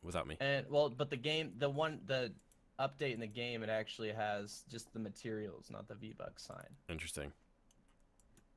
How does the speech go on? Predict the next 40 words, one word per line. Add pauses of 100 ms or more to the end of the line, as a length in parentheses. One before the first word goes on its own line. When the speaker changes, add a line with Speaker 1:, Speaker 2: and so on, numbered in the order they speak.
(720)
Speaker 2:
I
better
not
be
Speaker 1:
Interesting.
Speaker 2:
like
that.
I'm
gonna
be
pissed. (720)
Speaker 1:
They
wouldn't
do
that.
They'd
know. (640)
They, (300)
they
have
to
know
that
would
ruin
the
game. (640)
After
all
the
flack
that, (540)
um, (400)
dice
got
for
Battlefront
two
and
the,